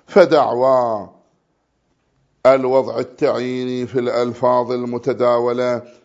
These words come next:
في لسان الشارع هكذا، يعني بنحو الحقيقة الشرعية، قريبة جدا،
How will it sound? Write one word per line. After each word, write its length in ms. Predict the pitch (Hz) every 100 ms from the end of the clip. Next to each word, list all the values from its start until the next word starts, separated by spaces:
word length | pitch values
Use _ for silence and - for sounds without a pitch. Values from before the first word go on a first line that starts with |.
| _
في 280 | - 127 127
لسان 480 | 123 139 127 127
الشارع 880 | 120 - - 127 123 123 120 127 127 113 -
هكذا، 760 | 127 127 123 - 127 147 147
يعني 280 | - 101 104
بنحو 420 | 104 120 - 131
الحقيقة 600 | 127 101 - 113 123 110 120
الشرعية، 720 | - 120 113 139 170 190 - - _ _ _ _
قريبة 600 | 117 117 120 117 104 107
جدا، 1000 | 113 107 95 95 90 107 107 104 101 92